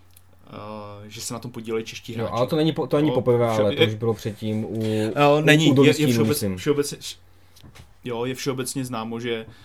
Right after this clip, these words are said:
Speaker 1: v, v Čechách a na Slovensku je ten bank, eh, má skoro vyšší obraty, ne-li vyšší, než na americkém trhu. Jakože tady tahle hra, bylo to i tím, že byla jedna z
Speaker 2: Mhm.
Speaker 1: prvních takových nějakých jako sofistikovanějších her, které k nám přišly,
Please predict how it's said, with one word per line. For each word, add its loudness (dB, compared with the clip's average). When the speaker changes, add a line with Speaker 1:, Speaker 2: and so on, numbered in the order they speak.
Speaker 1:
v, -20
v -10
Čechách -6
a -14
na -10
Slovensku -10
je -4
ten -8
bank, -8
eh, -10
má -6
skoro -8
vyšší -10
obraty, -8
ne-li -6
vyšší, -8
než -10
na -6
americkém -8
trhu. -10
Jakože -14
tady -4
tahle -6
hra, -4
bylo -4
to -8
i -8
tím, -8
že -10
byla -4
jedna -6
z -6
Speaker 2:
Mhm. -6
Speaker 1:
prvních -6
takových -10
nějakých -12
jako -16
sofistikovanějších -10
her, -8
které -8
k -12
nám -8
přišly, -8